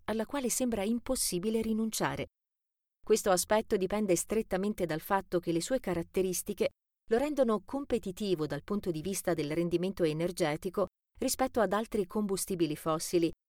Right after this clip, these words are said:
come gas e carbone. Inoltre, il fatto di essere disponibile in forma liquida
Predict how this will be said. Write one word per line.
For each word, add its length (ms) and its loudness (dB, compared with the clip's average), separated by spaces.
come 280 0
gas 400 0
e 120 -2
carbone. 540 -6
Inoltre, 440 6
il 140 0
fatto 300 0
di 100 6
essere 380 2
disponibile 680 0
in 140 -6
forma 300 0
liquida 520 0